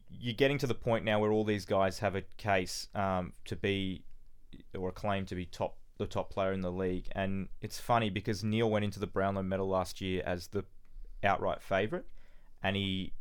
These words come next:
ended up falling one vote short. If he gets one more vote last year, I mean, it looks crazy if I don't have him as the number one player when he's won two of the last, two Brownlows in the last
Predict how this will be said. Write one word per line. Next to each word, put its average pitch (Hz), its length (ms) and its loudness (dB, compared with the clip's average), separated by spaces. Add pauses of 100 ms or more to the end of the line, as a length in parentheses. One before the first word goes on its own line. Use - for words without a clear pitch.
(220)
ended 101 220 4
up - 140 2
falling 101 360 0
one 98 280 0
vote 95 240 0
short. - 360 -4 (560)
If - 100 -4
he 151 100 4
gets 143 260 4
one 113 320 4
more 120 220 4
vote 104 280 4
last 95 360 2
year, 69 240 -4 (880)
I 107 60 2
mean, 110 160 4
it - 80 0
looks - 180 -4
crazy 101 600 0
if 85 100 -6
I 90 80 0
don't 90 160 -2
have 90 160 0
him 85 100 -4
as 85 140 -4
the 92 80 -4
number 90 220 0
one 87 180 -2
player 85 320 2
when 90 120 -2
he's 87 140 -4
won 85 220 -6
two 101 140 -2
of 90 40 -2
the 90 80 0
last, 85 380 -2 (320)
two 107 160 -2
Brownlows 90 340 0
in 90 60 -6
the 90 60 -2
last 87 320 -2